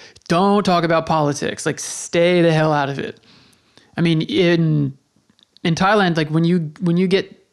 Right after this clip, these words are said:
if you get to the international airport in Bangkok, I think there's two of them, so I'm sorry, I don't know the name of it. But, like, once you get there, you start seeing these videos of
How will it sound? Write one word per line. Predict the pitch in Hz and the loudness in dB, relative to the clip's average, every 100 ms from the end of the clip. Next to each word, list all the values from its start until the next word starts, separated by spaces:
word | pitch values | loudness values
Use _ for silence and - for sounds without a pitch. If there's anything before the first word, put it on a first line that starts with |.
| _ | _
if | 175 - | -6 -2
you | 175 165 156 | 0 0 -2
get | 165 170 | -4 -2
to | 165 | -2
the | |
international | 165 160 156 156 160 | -2 -2 -4 -2 -2
airport | 156 165 147 | -2 -2 -2
in | |
Bangkok, | 151 165 165 147 139 - _ _ _ _ _ _ _ _ _ _ | -2 -2 0 -2 -4 -12 _ _ _ _ _ _ _ _ _ _
I | _ _ | _ _
think | - 156 | -8 -6
there's | 147 | -4
two | 160 | -4
of | 160 | -4
them, | 147 | -4
so | 147 | -6
I'm | - | -6
sorry, | - 151 | -4 -4
I | 151 | -2
don't | 147 | -4
know | 147 | -2
the | 151 | -2
name | 151 147 | -2 -2
of | 143 | -4
it. | 147 - - - - - - _ _ | -6 -10 -18 -20 -20 -20 -20 _ _
But, | 156 156 - | 0 0 0
like, | 190 156 | -2 0
once | 208 | 0
you | 220 | 2
get | 202 202 | 2 2
there, | 190 | 2
you | 165 | 0
start | 143 175 | 0 -2
seeing | - 170 | 0 -2
these | 160 147 | 0 -2
videos | 151 165 156 156 151 156 151 | 0 0 2 2 2 -2 -4
of | - 170 147 147 147 143 - | -6 -4 -2 -2 -4 -8 -16